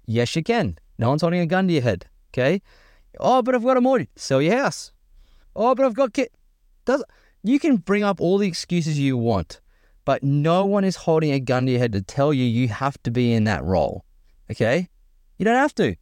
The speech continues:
Go do what you want. You don't even have to be in a role or a job that is aligned with your background. <laughs> You do not want to have that regret, okay?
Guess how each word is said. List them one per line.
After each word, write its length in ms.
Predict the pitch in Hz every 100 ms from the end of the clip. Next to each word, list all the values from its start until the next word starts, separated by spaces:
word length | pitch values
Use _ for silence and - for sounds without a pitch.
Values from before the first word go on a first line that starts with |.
| _
Go 160 | 214 240
do 160 | 226
what 100 | 269
you 80 | 254
want. 160 | 277 220
You 100 | 247
don't 120 | 302
even 120 | 285
have 240 | 226 247 -
to 80 | 214
be 240 | 220 233
in 80 | 220
a 40 |
role 360 | 196 185 202 208
or 140 | 185
a 60 | 143
job 380 | 113 170 190 139
that 160 | 156
is 100 | 156
aligned 360 | 156 147 156 170
with 100 | 156
your 120 | 160
background. 680 | 131 160 220 214 123 107 - _ _ - -
<laughs> 80 | 156 - - - - _ _ _ _ _ -
You 220 | 160 165
do 180 | 165 233
not 140 | 277
want 120 | 240 220
to 40 |
have 140 | 202
that 160 | 196 170
regret, 420 | 143 135 170 131 - -
okay? 380 | 117 120 156